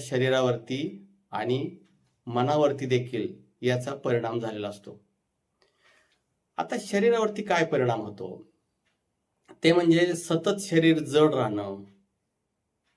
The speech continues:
कोणतंही काम करू न वाटणं, निराश वाटणं,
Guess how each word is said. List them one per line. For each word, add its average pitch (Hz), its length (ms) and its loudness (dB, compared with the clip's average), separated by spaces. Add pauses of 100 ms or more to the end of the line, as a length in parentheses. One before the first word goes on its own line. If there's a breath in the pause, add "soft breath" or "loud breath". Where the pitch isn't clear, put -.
(340)
कोणतंही 131 340 0
काम 147 320 2
करू 151 240 4
न 165 80 8
वाटणं, 117 560 0
निराश 143 400 2
वाटणं, 110 580 -2